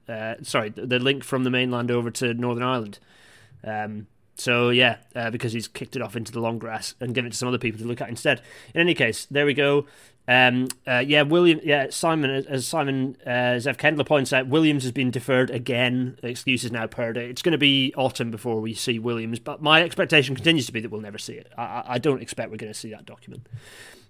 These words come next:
Um, the excuse will be that covid, as covid ramps down, or as another, or as we come to a third wave, which might happen later this year, um, that, um, that it just said they, they come up with the excuse that, "Oh, it's not relevant anymore," which, of course, it absolutely is.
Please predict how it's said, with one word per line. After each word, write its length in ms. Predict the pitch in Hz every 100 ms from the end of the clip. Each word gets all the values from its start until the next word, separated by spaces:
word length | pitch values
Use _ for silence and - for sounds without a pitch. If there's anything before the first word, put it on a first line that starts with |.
| -
Um, 260 | 117 110 113
the 120 | 123
excuse 400 | 117 - 156 143
will 60 |
be 140 | 127 123
that 140 | 120
covid, 460 | - 147 127 120 - 143
as 140 | 123
covid 340 | - 139 123
ramps 240 | 127 135 -
down, 340 | 147 143 147
or 140 | 127 123
as 120 | 123
another, 300 | 131 135 -
or 260 | 131 135 131
as 120 | 123
we 80 | 123
come 280 | 123 127 120
to 120 | 120
a 60 | 110
third 320 | - 123 117
wave, 340 | 127 139 139
which 160 | 131 127
might 160 | 131 123
happen 280 | 120 131
later 220 | 123 123 120
this 200 | 110 127
year, 260 | 120 117 _ - - -
um, 240 | 113 113 120
that, 340 | 123 120 - - _ -
um, 340 | 113 117 117 _ _ _ _ _ - - -
that 180 | 127 123
it 80 |
just 180 | - 131
said 160 | 135 123
they, 100 | 127
they 220 | 123 117
come 160 | - 127
up 80 |
with 100 | 117
the 60 | 113
excuse 340 | 120 - 120 -
that, 120 | 123
"Oh, 40 |
it's 120 | 120 139
not 140 | 120
relevant 300 | 123 117 107
anymore," 300 | 104 104 104
which, 280 | 117 - -
of 100 | 110
course, 260 | - 104 -
it 80 | -
absolutely 500 | 117 - 107 104 107
is. 180 | 107